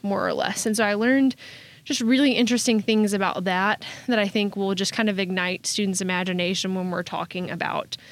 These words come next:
um, that era of literature. Also, though, I think I was really interested in the way that France as a country has chosen to contextualize some of the more difficult aspects of their history.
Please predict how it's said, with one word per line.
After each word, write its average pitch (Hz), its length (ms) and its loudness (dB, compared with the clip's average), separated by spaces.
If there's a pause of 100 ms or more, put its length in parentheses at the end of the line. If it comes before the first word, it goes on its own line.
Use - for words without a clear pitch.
(340)
um, 175 380 -2
that 180 280 -2
era 196 500 0
of 185 220 -2
literature. 240 640 2 (960)
Also, 240 600 4
though, 196 320 4
I 208 80 0
think 262 260 4
I 226 140 4
was 214 180 2
really 220 440 4 (200)
interested 220 720 4
in 220 200 4
the 202 100 2
way 196 480 0 (240)
that 208 260 0
France 202 480 -2
as 190 220 -2
a 185 60 -4
country 202 540 -4
has 190 380 -2
chosen 196 380 0
to 185 80 -6
contextualize 175 880 -2
some 190 160 -2
of 185 100 -4
the 180 80 -4
more 175 220 -4
difficult 185 480 -6
aspects - 500 -4
of 185 60 -8
their - 120 -8
history. 247 640 0